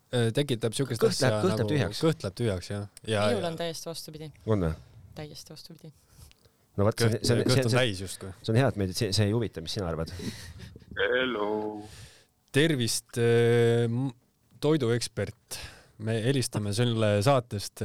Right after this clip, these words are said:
Speaker 1: Ma olen mees. Kas sa oled nõus meiega kaks minutit rääkima?
Speaker 2: Me pöördume sinu poole siit otse-eetrist, et,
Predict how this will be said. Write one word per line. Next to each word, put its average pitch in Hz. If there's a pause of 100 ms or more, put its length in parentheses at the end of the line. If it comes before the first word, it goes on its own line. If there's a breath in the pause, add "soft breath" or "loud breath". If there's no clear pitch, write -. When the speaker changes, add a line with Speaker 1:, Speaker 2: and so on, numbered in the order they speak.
Speaker 1:
Ma 107
olen 113
mees. 98 (220 soft breath)
Kas -
sa 120
oled 123
nõus 113
meiega 95
kaks 117
minutit 113
rääkima? 104 (220)
Speaker 2:
Me 101
pöördume 104
sinu 120
poole 95 (220)
siit 107
otse-eetrist, 117 (600)
et, -